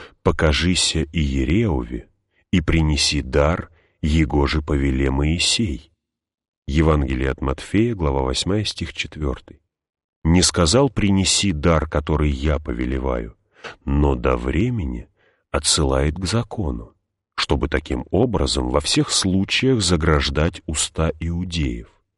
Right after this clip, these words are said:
Именно чтобы не сказали, что он предвосхитил у священников славу. Для этого он дело совершил сам, а испытание предоставил священникам,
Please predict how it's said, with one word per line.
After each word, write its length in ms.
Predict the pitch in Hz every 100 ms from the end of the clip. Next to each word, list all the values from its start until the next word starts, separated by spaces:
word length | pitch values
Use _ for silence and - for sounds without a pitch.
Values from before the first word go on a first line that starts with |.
| _ _ _ _ _ -
Именно 520 | 101 98 92 87 82
чтобы 400 | - 92 80 80
не 100 | 76
сказали, 600 | - 80 73 87 87 76
что 400 | 73 - 73 67 -
он 340 | 85 101 92
предвосхитил 1120 | 73 73 69 69 - - 73 - - 90 90
у 100 | -
священников 1000 | 78 - 71 - - 82 80 76 73 73
славу. 640 | - 80 82 76 64 60 - _ _ _ _ _ _
Для 200 | 82 85 98
этого 460 | 131 123 110 107
он 420 | - 107 110 92
дело 340 | 85 95 104 92
совершил 640 | - 87 85 - 101 92
сам, 580 | 76 - 107 117 71 62 _ _ _ _ _ _ _
а 180 | 90 87
испытание 1080 | 80 - 90 80 - 131 117 76 60 58 - _ _ -
предоставил 720 | 90 71 71 - 78 73 78
священникам, 1040 | - 98 - - 117 92 67 60 60 60